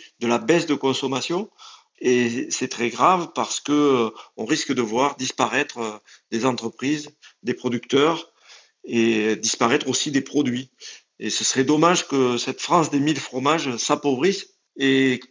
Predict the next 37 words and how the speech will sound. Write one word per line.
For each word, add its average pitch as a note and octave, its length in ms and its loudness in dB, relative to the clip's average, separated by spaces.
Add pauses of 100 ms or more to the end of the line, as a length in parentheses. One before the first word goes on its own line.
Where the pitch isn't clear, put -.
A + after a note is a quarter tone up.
(120)
que C#3 80 0
demain, D3+ 500 4
on, B2 300 0 (180)
on A2+ 100 -6
retrouve C#3 380 -2
pas D#3+ 240 4
durablement C#3 560 2
ces C3+ 140 -6
produits, C3+ 580 -2
euh, A2 180 -2 (220)
et A#2+ 80 -6
qu'on C3+ 180 0
puisse - 280 -6
les B2+ 120 -2
transmettre C3 460 -4
à C3 60 -4
nos A#2+ 160 -4
enfants. A2+ 340 -8 (500)
Donc, C3+ 220 2
je C3+ 100 -2
crois E3+ 240 2
que C3 480 2 (380)
il A#2+ 60 -2
y - 20 2
a B2+ 100 0
cette - 240 -4
campagne D#3 400 2
de C#3+ 80 0
communication D3 720 0
qui - 80 -4
s'appelle C3+ 260 0
Fromagisson, E3 920 0
euh, A2+ 140 -10
fromage, C3+ 560 -2
bien A#2 160 -10
sûr, - 220 -10
comme G#2+ 260 -20